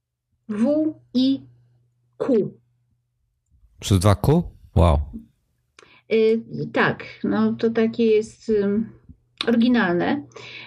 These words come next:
Speaker 1: I to jest odpowiedź, ym, hipermarketu Tesco
Speaker 2: No.
Speaker 1: na, y, płatności zbliżeniowe i Apple Pay. I
Speaker 2: Okej.
Speaker 1: Android Pay.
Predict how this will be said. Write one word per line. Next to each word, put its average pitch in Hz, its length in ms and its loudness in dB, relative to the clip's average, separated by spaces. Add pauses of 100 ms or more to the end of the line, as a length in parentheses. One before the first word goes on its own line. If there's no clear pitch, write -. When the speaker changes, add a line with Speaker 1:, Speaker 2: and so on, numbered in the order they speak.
(300)
Speaker 1:
I 233 140 2
to 339 180 0
jest 381 280 2
odpowiedź, 294 920 0 (400)
ym, 226 340 2 (2000)
hipermarketu 285 880 0
Tesco - 720 -2 (680)
Speaker 2:
No. 104 420 -2 (440)
Speaker 1:
na, 240 680 2
y, 214 720 2
płatności 277 540 -2
zbliżeniowe 254 880 2
i 254 100 2
Apple 226 360 0
Pay. 147 220 -2 (680)
I 123 60 -2
Speaker 2:
Okej. 233 120 4
Speaker 1:
Android 214 500 2
Pay. - 420 -4